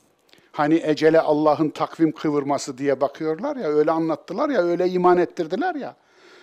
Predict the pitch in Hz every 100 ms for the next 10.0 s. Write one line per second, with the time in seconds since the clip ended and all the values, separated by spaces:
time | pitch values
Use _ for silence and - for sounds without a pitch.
0 | - _ _ 147 131 - 120 120 113 120
1 | 139 139 117 113 143 127 131 135 135 -
2 | 175 139 123 113 113 104 110 104 107 -
3 | - 113 120 117 117 113 - - 107 117
4 | 151 143 120 131 120 139 - 139 127 151
5 | 139 120 101 - 127 110 120 - - -
6 | 170 165 - - - - 147 131 151 135
7 | 135 131 135 117 101 90 - _ - -
8 | _ _ _ _ _ _ - 160 - 190
9 | 147 123 - - 101 92 _ 107 - 113